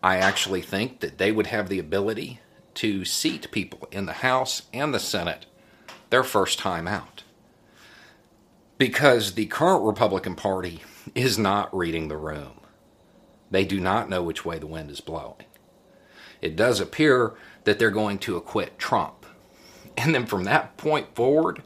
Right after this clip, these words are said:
every new revelation looks bad on them. Every time one of the accused says, "Well,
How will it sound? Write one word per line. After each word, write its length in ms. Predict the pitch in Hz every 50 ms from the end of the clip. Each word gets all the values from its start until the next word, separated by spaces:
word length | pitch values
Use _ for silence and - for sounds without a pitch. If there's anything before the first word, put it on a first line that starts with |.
| - - - - - - - - - _ _ _ _ _ _ _ _ -
every 460 | 104 110 117 107 101 110 117 117 110
new 280 | 104 98 98 98 95 90
revelation 880 | 92 92 87 85 80 78 78 82 90 101 98 - - 107 98 95 95 - - - - - _ -
looks 280 | 80 80 - - -
bad 340 | 98 - 80 80 76 76 71
on 280 | 69 69 71 69 69 67
them. 320 | 69 62 - - - - - - - - - -
Every 260 | 104 107 101 101 95
time 320 | - - 110 98 92 92
one 140 | 92 92 87
of 80 | 82 76
the 140 | 78 76
accused 760 | 78 - - - 117 113 117 120 117 117 113 104 - - - -
says, 380 | - - 107 92 - - -
"Well, 240 | 131 113 95 98